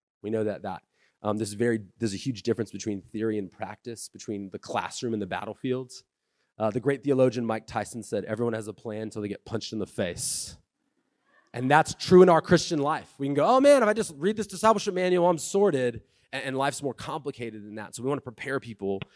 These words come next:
um, for, for warfare, for what they're walking into. So some of you guys in this room, you need healing. Some of you need restoration. Some of you guys need preparation or training.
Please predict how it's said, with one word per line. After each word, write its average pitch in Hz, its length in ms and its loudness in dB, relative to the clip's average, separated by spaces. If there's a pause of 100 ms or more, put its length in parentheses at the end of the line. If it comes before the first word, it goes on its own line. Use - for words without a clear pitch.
(180)
um, 107 180 -6
for, 117 420 0
for 127 180 -2
warfare, 107 600 -4
for 123 60 -12
what 110 80 -8
they're 120 100 -8
walking 107 400 -8
into. 113 520 -8 (720)
So 160 200 4
some 175 140 2
of - 20 10
you 190 60 6
guys 180 160 6
in 170 60 -2
this 160 120 -4
room, 165 140 4
you 151 80 6
need 147 140 2
healing. 127 640 -4 (140)
Some - 160 -12
of 147 80 -4
you 143 80 -2
need 131 160 -4
restoration. 117 680 -12
Some - 120 -12
of 123 60 -8
you 127 40 -6
guys 117 120 -8
need 120 180 -8
preparation 117 680 -2
or 107 80 0
training. 110 680 -4